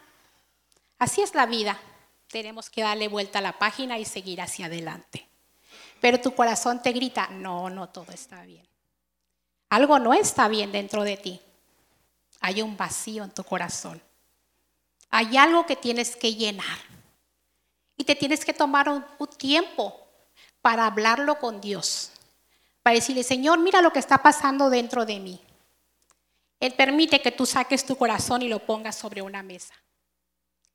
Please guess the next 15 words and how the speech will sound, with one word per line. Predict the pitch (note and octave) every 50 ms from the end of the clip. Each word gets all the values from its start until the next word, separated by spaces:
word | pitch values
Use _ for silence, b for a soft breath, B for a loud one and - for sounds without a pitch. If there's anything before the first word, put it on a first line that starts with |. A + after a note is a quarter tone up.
| _ _ _
Y | - A3
Él | G3+ G#3
te | A3+ G#3
va | G#3
a | G3+
decir, | G3 - - G#3 F#3+
"Ah, | F3+ F3 F3 F3+ F3
sí, | F3+ - - F3 - - - - - _ _ _ _ _ _ _
te | - A3+
duele. | F#3+ F3+ F3 E3+ F3+ B3 D4 - - _ _ _ _ _ _ _ _ _ _ _ _ _ -
Es | _ - - -
normal | B3+ B3+ B3 B3+ C4 C4+ C4+
que | - C#4+
nos | C#4+ C#4+ C#4+ A#3+
duela, | D4 D4+ D4 C#4+ G#3 F#3+